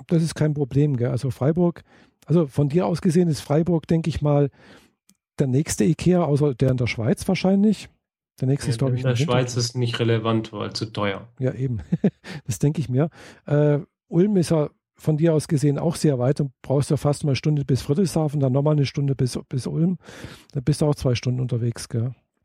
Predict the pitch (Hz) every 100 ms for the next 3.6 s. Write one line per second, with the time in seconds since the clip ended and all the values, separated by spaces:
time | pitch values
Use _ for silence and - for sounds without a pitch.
0 | _ 120 117 117 110 127 120 127 123 120
1 | 131 123 117 175 - 143 117 - 143 -
2 | 131 127 123 123 127 117 113 113 147 135
3 | 127 117 123 123 113 110